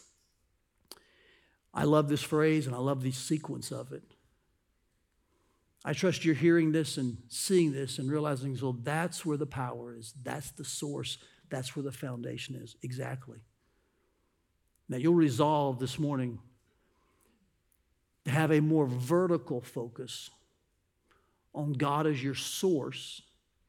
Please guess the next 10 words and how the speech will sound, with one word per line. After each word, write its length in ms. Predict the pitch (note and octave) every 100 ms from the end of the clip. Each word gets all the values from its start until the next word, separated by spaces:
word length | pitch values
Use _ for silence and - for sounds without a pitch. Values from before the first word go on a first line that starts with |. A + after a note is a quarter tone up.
| _ _ _ _ _ _ _ _ _ -
so 180 | - F#3+
that 300 | F3 D3+ C3
then 260 | A3+ A#3+
you 100 | E3+
can 140 | D3+ C3+
have 200 | D3+ D#3
a 80 | D#3
more 240 | D3+ C#3+
horizontal 1080 | C3 - E3+ E3 D#3+ A2+ D#3+ D#3 C#3+ B2 - -
stance, 1040 | - - - D3+ C#3+ A#2 - - - -